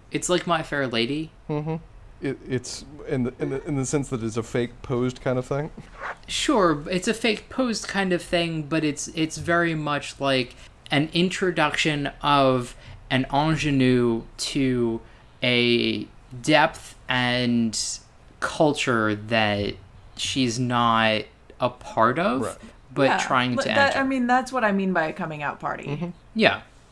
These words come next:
Speaker 3: It's like a debutante ball,
Speaker 2: Mm-hmm.
Speaker 3: except it's for one person.
Speaker 1: <laughs>
Speaker 2: Um,
Speaker 3: It's cotillion.
Speaker 2: yeah.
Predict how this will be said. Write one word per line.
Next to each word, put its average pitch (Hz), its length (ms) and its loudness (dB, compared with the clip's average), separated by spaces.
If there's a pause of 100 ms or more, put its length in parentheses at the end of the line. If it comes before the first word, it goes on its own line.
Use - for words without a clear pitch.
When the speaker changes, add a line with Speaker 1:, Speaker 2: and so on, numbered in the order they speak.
(100)
Speaker 3:
It's 202 180 -4
like 214 140 0
a 208 80 0
debutante 170 560 -2
ball, - 260 -6
Speaker 2:
Mm-hmm. 180 200 -2 (460)
Speaker 3:
except 165 360 4
it's 170 140 -4
for 196 120 0
one 175 240 2
person. 151 400 -8 (240)
Speaker 1:
<laughs> - 80 6 (1120)
Speaker 2:
Um, 98 520 -4 (220)
Speaker 3:
It's - 200 2
cotillion. 233 640 4
Speaker 2:
yeah. 240 320 2